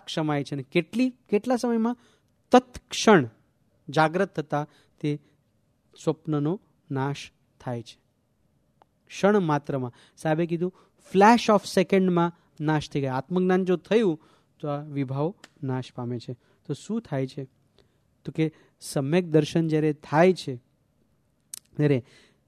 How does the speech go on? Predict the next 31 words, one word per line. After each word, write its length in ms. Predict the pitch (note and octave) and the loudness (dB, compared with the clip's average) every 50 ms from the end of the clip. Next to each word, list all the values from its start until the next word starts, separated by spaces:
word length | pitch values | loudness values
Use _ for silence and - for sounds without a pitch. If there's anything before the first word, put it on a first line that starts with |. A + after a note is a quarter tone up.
| _ _ | _ _
જે 140 | - B2+ D#3 | -2 0 2
અનાદિકાળથી 920 | D#3+ D#3 C#3+ C#3 C3+ D#3+ F#3+ G#3 A3 G3 A3 - - G3 F#3+ F#3 - G3 G3 | 2 2 0 -2 0 2 4 4 4 2 0 2 4 4 4 2 2 0 2
જે 140 | E3+ F#3+ | 4 4
વિભાવ 480 | F3+ D#3 D#3+ D3 A#2+ C3 D#3 E3+ E3 D#3 | 6 6 4 2 2 4 4 6 6 6
હતો, 300 | D3 C#3 - C3 A#2 G#2+ _ _ _ _ _ _ - | 6 4 0 -6 -8 -8 _ _ _ _ _ _ -8
જે 100 | C3+ D3+ | -6 -6
ભ્રાંતિ 680 | C#3 B2 A#2 D3 C#3+ D3 D3+ E3 E3+ - - F#3 E3 | -6 -4 -4 -4 -2 0 0 -2 -4 -4 -2 -2 -2
હતી 260 | C#3+ - - A#2+ A2+ - _ _ _ _ _ _ _ - | -2 -2 -6 -14 -18 -18 _ _ _ _ _ _ _ 2
અને 260 | F#3 G3+ A#3 C#4 C#4+ _ _ _ _ _ _ _ _ - | 4 4 4 2 0 _ _ _ _ _ _ _ _ -2
અશુદ્ધ 360 | F#3 - - B3 G#3 F3+ E3+ | 0 2 2 2 2 6 4
ભાવો, 440 | F#3+ C#3 C#3+ C#3 B2 A2+ G#2+ G#2+ - - | 4 6 4 2 0 -2 -4 -8 -6 2
જો 120 | - - - | 6 6 6
વિભાવ 420 | D#3+ C3+ C#3 B2 A#2+ D#3 F#3 G3 | 6 4 -4 -2 2 2 2 2
શબ્દ 260 | F3+ - F3+ F3+ E3+ | 2 0 -4 -4 -2
અહીંયા 260 | F#3+ F#3 F#3 F#3+ F#3 | -2 -2 0 0 -2
આવે 160 | F#3 F#3+ F#3+ F#3 | -2 -2 -2 -2
ને 80 | E3+ | -4
એટલે 200 | D#3 - - E3 | -4 -6 -6 -8
ભ્રાંતિ 500 | D3 C3 C3+ C3+ C3+ C#3+ D3+ - - F3+ | -8 -6 -6 -6 -6 -8 -10 -10 -10 -8
અને 180 | F3 E3 E3 D#3 _ _ _ _ _ - | -6 -6 -8 -10 _ _ _ _ _ -12
અશુદ્ધ 300 | D3+ - - F3+ D3+ D3+ | -12 -10 -8 -8 -4 -2
ભાવ 160 | D3+ D3+ D3+ | 0 0 0
આપણને 320 | C#3+ C3+ B2+ - C#3+ D3 | 0 0 -2 -4 -2 -2
યાદ 200 | C#3+ C3+ C3 C3 | 0 0 0 0
આવવું 220 | C3 C3+ C#3 C#3+ C3+ | 0 0 0 -2 -2
જોઈએ. 260 | B2 B2 A2+ A2+ - _ _ _ _ _ _ _ _ _ _ _ - | -4 -6 -8 -8 -10 _ _ _ _ _ _ _ _ _ _ _ -12
એ 60 | F#3+ | -12
અનાદિકાળનો 1200 | G3+ - _ - E3+ E3 G#3 B3+ C#4+ C4+ B3+ B3 - - G3 F#3 F3 F3 F3 E3+ E3+ E3 E3+ F3 _ _ _ _ _ _ _ _ _ _ _ _ _ | -12 -10 _ 0 4 8 8 10 10 8 6 4 4 6 8 8 8 8 8 6 6 4 2 0 _ _ _ _ _ _ _ _ _ _ _ _ _
તત્ક્ષણ 640 | - B3+ C#4 C4+ - - - - - F#3 F3+ E3+ F3 - _ _ _ _ _ - | 8 8 8 8 4 -16 -6 0 4 4 4 4 2 -2 _ _ _ _ _ 0
આત્મજ્ઞાન 580 | D#3+ E3 - _ - G#3+ G#3 F#3+ F#3 F#3 F3 E3 | 0 0 0 _ -4 -2 0 2 2 2 2 0
વખતે 420 | D3 - _ _ - C#3 A#2 A2+ | -2 -4 _ _ -4 -4 -4 -4